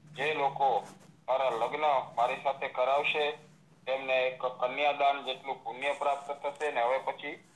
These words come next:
મારો મોક્ષ એટલે તુલસી સ્વરૂપે તું હરેકના આંગણામાં મા સ્વરૂપે રહીશ, આગળ તારે જન્મ લેવો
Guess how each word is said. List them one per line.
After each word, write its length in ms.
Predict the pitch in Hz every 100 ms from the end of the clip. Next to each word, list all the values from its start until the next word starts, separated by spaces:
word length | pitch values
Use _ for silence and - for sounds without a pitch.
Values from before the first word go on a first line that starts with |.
| - - _ 117
મારો 200 | 131 127
મોક્ષ 420 | 123 143 131 143
એટલે 300 | 135 139 131
તુલસી 480 | - 135 135 - 185
સ્વરૂપે 420 | 156 147 147 143
તું 300 | - 127 110
હરેકના 420 | 139 156 160 143
આંગણામાં 560 | 131 131 131 131 127 120
મા 200 | 120 127
સ્વરૂપે 440 | 139 143 135 143
રહીશ, 300 | 143 113 - - - - -
આગળ 220 | 117 131
તારે 300 | - 131 127
જન્મ 420 | 123 120 127 123
લેવો 400 | 117 120 170